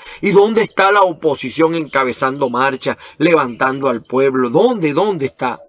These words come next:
nuestro papel? No me vengan a, porque hay otros que dicen, "No, no, no. Mi papel está muy claro". Y, ah,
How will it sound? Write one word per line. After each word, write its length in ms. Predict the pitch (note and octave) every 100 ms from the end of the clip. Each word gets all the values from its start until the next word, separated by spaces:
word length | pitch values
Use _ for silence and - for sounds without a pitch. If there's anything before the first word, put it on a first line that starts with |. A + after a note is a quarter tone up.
| _ _ _
nuestro 400 | D3+ D#3 - C3+
papel? 420 | B2 A#2+ D3 G3
No 120 | E3
me 100 | C#3+
vengan 340 | D#3 F3+ F#3 E3+
a, 80 | D3
porque 260 | C#3+ B2
hay 100 | C3
otros 240 | D#3 E3+ E3+
que 80 | D#3+
dicen, 180 | D#3
"No, 120 | C#3+ D3
no, 160 | B2+
no. 180 | G#2 F#2
Mi 180 | - E3
papel 580 | D#3+ D#3+ - D4 G#4 - _
está 200 | F#3+ F#3
muy 120 | E3 E3+
claro". 360 | C#3 A2+ E2 _ _ _ _
Y, 180 | C3 A#2+ F#2+ E2+ - _ -
ah, 140 | A2